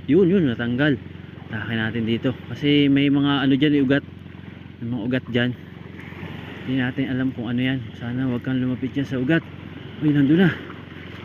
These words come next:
Ano to? Ano to? Dito na. Ay, ay, ay. Ano to? Lapu. Lapu-lapu siya, mga karispak. Ang laki.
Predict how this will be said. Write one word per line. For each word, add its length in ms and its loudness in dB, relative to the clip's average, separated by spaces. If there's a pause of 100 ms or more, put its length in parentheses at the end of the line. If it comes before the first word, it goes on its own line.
(220)
Ano 240 0
to? 80 8 (3000)
Ano 240 0
to? 80 6 (1400)
Dito 220 -2
na. 180 4 (3000)
Ay, 100 -2 (120)
ay, 40 -6 (140)
ay. 40 -10 (680)
Ano 120 2 (180)
to? 60 8 (200)
Lapu. 520 4 (840)
Lapu-lapu 640 6
siya, 240 8
mga 340 10
karispak. 380 2
Ang 160 8
laki. 320 10